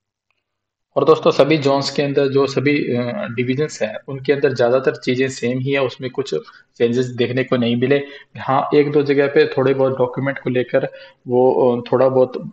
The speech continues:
changes है, लेकिन ज़्यादातर नब-, नब्बे से लेके पचानवे परसेंट तक सारी चीज़ें document verification के अंदर same ही हो रही है, same ही process चल रही है,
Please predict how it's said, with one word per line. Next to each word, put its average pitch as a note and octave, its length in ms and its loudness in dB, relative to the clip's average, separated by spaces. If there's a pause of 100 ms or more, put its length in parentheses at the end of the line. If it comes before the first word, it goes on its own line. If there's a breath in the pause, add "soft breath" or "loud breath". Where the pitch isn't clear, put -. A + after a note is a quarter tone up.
(140)
changes B2+ 380 -2
है, C3+ 120 0
लेकिन C3 280 -2
ज़्यादातर C3+ 600 2
नब-, B2 560 -6 (420 loud breath)
नब्बे B2+ 380 0
से D3+ 120 0
लेके C3 240 0
पचानवे C3 500 0
परसेंट B2 360 -4
तक C3 140 -2
सारी A#2+ 300 2
चीज़ें B2 340 -2
document B2 400 -2
verification A#2+ 560 -2
के A2+ 80 -2
अंदर A2 220 -2 (240 soft breath)
same B2+ 300 0
ही C#3 80 0
हो A#2+ 140 0
रही A#2+ 140 0
है, C3 80 2
same B2+ 320 -2
ही C3 80 0
process A#2+ 460 -6
चल G#2+ 140 2
रही G#2+ 220 0
है, B2 140 0